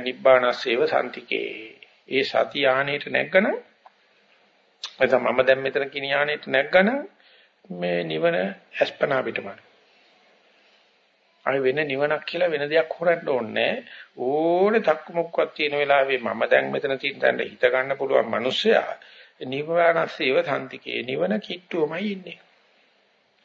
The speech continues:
ඒ වෙලාවෙත් ඉඳලා අනේ මම මෙච්චර ඉඳලා මට සතිය නැති වුණා නව මට තද්දයක් ඇවිල්ලා කේන්ති ගියා නව,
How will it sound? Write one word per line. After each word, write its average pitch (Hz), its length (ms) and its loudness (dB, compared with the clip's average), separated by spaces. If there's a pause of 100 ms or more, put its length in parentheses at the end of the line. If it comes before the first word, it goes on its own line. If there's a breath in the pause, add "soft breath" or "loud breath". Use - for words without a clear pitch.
(140)
ඒ 156 200 0
වෙලාවෙත් 180 640 0
ඉඳලා 160 320 -2
අනේ 147 240 -4
මම 143 260 -6
මෙච්චර 123 480 -6
ඉඳලා 156 540 0
මට 147 180 -2 (100)
සතිය 135 420 -2
නැති 165 280 -2
වුණා 151 240 0
නව 131 160 2 (580 loud breath)
මට 131 400 -2
තද්දයක් 131 480 2
ඇවිල්ලා 147 260 2
කේන්ති 131 420 -4
ගියා 151 260 2
නව, 117 180 0